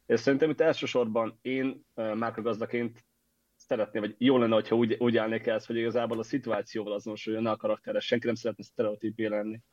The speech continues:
Bár mi mindannyian két lábon járó sztereotípiák vagyunk, viszont ezt nagyon nehéz elismerni. És ezért, hogyha egy olyan szituációt mutatsz,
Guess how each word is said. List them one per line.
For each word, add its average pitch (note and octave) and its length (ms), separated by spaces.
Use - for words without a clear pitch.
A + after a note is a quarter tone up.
Bár A2 240
mi A#2 80
mindannyian A2 720
két A2+ 200
lábon G#2+ 200
járó A#2+ 200
sztereotípiák A2+ 580
vagyunk, A#2 220
viszont A2 260
ezt A#2+ 140
nagyon B2 200
nehéz A2+ 300
elismerni. G#2+ 640
És B2 120
ezért, A#2+ 260
hogyha B2+ 200
egy B2 120
olyan C3+ 160
szituációt A#2+ 540
mutatsz, A#2+ 440